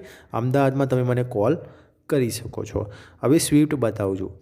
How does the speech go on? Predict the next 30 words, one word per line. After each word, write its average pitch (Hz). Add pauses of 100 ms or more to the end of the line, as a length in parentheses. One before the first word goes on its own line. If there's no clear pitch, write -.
(440)
હવે 123
તમને 175
બતાવવા 147
જઈ 123
રહ્યો 139
છું 156
આ 139
સ્વિફ્ટ 95 (340)
વી 143
એક્સ 160
આઈ. 104 (680)
એક 175
લાખ 156
નવ્વાણું 135
હજાર 123
રૂપિયામાં 123
વેચવાની 120
છે. 120
પેટ્રોલવાળી 123
ગાડી 117
છે, 127
આ 120 (400)
સ્વિફ્ટ 139
છે, 143 (300)
ઓનર 131
ફર્સ્ટ 127
છે 135
અને 131
હા, 147
પાવરફુલ 117